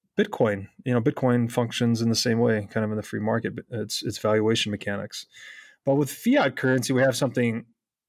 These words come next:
much more insidious, and that, as it, most of us know, the dollar, just focusing on the dollar, there's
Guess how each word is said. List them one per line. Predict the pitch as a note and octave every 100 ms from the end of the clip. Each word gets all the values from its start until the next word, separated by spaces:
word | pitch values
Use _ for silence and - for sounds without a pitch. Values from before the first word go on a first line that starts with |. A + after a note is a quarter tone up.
| _ _
much | C3 B2+ D#3+ F#3 -
more | D3+ C#3 B2+
insidious, | A2+ - A#2+ G#2+ G#2 - - - _ _ _ _ _ - - -
and | C#3
that, | C#3+ C3+ C3+ _ _ _ _ -
as | B2+ C3+
it, | C#3+ -
most | C#3 D#3 D3+
of |
us | B2+ A#2+
know, | A2+ A2 A2 - - - _ _ _ _
the | C#3+
dollar, | B2+ D3 D#3 D#3 B2+ A#2+ A#2+ - _ _ _ -
just | C3+ -
focusing | C#3 B2 B2+
on | A#2
the | A2+
dollar, | A2+ A2 A2 A#2
there's | A2 G#2+ -